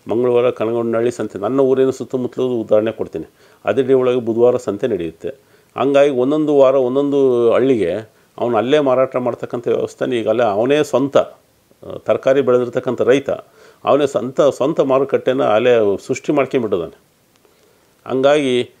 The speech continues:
ಎ ಪಿ ಎಮ್ ಸಿಗೆ ತಂದ್ರೆ ಏನಾಗುತ್ತೆ, ಅವರು, ನಾವು ಉದಾಹರಣೆಗೆ, ಆ, ಟೊಮೊಟೊನ ಒಂದು ಕ್ವಿಂಟಲ್ಗೆ ಎರಡು ಸಾವಿರ ರೂಪಾಯಿ ಖರೀದಿ ಅಂತ ಅವ್ನು ತಗೊಂಡ್ರೆ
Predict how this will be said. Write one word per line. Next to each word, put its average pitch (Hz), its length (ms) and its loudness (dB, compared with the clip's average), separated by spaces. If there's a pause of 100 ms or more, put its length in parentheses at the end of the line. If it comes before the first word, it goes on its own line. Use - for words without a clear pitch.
(200)
ಎ 135 120 4
ಪಿ 165 120 0
ಎಮ್ 151 120 0
ಸಿಗೆ 143 180 -6
ತಂದ್ರೆ 135 240 2
ಏನಾಗುತ್ತೆ, 127 760 -2 (280)
ಅವರು, 135 420 4 (1300)
ನಾವು 120 500 0
ಉದಾಹರಣೆಗೆ, 117 580 0 (460)
ಆ, - 60 -10 (800)
ಟೊಮೊಟೊನ 120 440 0
ಒಂದು 113 260 -6
ಕ್ವಿಂಟಲ್ಗೆ 131 420 -2
ಎರಡು 120 200 2
ಸಾವಿರ 127 140 0
ರೂಪಾಯಿ 123 260 -4
ಖರೀದಿ 117 300 -2
ಅಂತ 113 180 -6
ಅವ್ನು 120 200 -4
ತಗೊಂಡ್ರೆ 98 600 -8